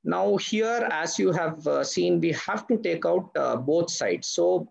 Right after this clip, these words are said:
if we start doing both sides TLIF, what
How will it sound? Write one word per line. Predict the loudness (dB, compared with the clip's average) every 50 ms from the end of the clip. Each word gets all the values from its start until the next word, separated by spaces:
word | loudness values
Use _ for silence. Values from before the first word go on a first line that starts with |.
| -4
if | -2 -2 -2 -2 -4 -4
we | -2 -2 -2
start | -2 -2 -2 -2 -2 -2 2 2
doing | 2 4 4 2 2 0 -2 -4 -8 -4 0
both | 2 2 2 0 -2
sides | -4 -4 -2 -2 -2 -2 -2 -6 -6 -2
TLIF, | -2 0 2 2 2 0 -2 -4 -12 _ _ _ _ _ _ _ _ _ _ -4
what | -2 0 0 0 -2